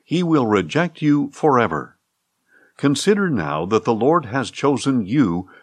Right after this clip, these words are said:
to build a house for the sanctuary. Be strong and do it. Then David gave his son Solomon the plans for the portico of the temple, its buildings, storehouses,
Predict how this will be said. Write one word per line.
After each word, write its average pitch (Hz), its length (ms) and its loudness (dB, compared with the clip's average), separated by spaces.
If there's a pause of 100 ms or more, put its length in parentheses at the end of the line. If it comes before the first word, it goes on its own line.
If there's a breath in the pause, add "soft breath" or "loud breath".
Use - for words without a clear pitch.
(100)
to 135 160 2
build 165 340 -2
a 170 100 0
house 107 580 -4
for 120 160 -2
the 147 100 0
sanctuary. 92 880 -2 (600 soft breath)
Be 196 160 -4
strong 87 640 -2 (260)
and 143 280 -4
do 123 220 4
it. - 260 -12 (1120 soft breath)
Then 113 300 -2
David 92 380 0
gave 147 260 0
his 120 240 -2
son 104 300 0
Solomon 110 600 -2 (220 loud breath)
the 135 100 0
plans 127 480 -4
for 143 220 -2
the 156 100 -2
portico 120 640 0
of 127 140 -2
the 151 80 -2
temple, 117 560 -4 (340 soft breath)
its 156 240 -2
buildings, 107 640 0 (160)
storehouses, 107 960 0